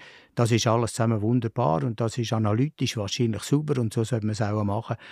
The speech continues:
Aber du musst dir einfach überlegen, wer das am Schluss die Lohn zahlt.» <laughs> Äh, seine Zeit und auch heute noch haben wir Lohn relativ gut, auch mit der, auch mit den Kommissionen von einem Indexfonds können zahlen.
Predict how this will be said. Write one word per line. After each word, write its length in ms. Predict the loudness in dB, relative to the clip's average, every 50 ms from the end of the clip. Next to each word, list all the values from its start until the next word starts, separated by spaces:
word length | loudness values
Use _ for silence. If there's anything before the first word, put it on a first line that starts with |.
| -20 -20 -20 -6 -4
Aber 180 | -2 -2 2
du 120 | 4 4 4
musst 240 | 4 4 2 0 2
dir 100 | 2 2
einfach 240 | 2 0 0 0
überlegen, 500 | 0 0 2 0 0 0 -2 -2 -2 0
wer 140 | 2 2 0
das 240 | 0 -2 -4 -2 -2
am 80 | -4 -2
Schluss 300 | 0 -2 -2 -2 -4 -4
die 120 | -2 0
Lohn 280 | 0 0 0 -2 -2 -2
zahlt.» 400 | 0 0 2 2 0 -6 -8 -12
<laughs> 960 | -16 -20 -20 -20 -20 -20 -20 -12 -12 -12 -12 -12 -20 -20 -20 -16 -6 -2 0
Äh, 300 | 2 4 4 4 2 0 -2 _ _ _ _ _ _ _ _ _ _ -20 -20 -20 -20 -18 -18 -16 -16 -14 -12 -10 -10 -6 -6
seine 300 | 2 4 6 6 6 6
Zeit 300 | 6 6 4 4 4 2
und 140 | 0 2 4
auch 160 | 6 4 6
heute 180 | 4 4 2 0 -2
noch 120 | 0 2
haben 240 | 2 2 2 2 2
wir 100 | 4 4
Lohn 280 | 4 4 4 4 4 4
relativ 600 | 4 4 4 4 4 2 0 -2 -2 -2 -4 -2
gut, 320 | 0 2 2 2 2 2
auch 120 | 2 2
mit 160 | 2 2 0 -2
der, 80 | -4 -4 -6 -16 -20 -20 -20 -6 _
auch 160 | 0 2 4
mit 280 | 4 2 2 0 _ -4
den 120 | -4 -2
Kommissionen 600 | 0 0 2 2 0 0 -2 -2 -2 0 -2 -2
von 200 | -2 -2 0 0
einem 180 | 0 0 2 2
Indexfonds 560 | 2 2 2 0 -2 -2 0 -2 -2 0 0
können 220 | 0 0 0 0
zahlen. 380 | 0 -2 -2 -2 -2 -4 -6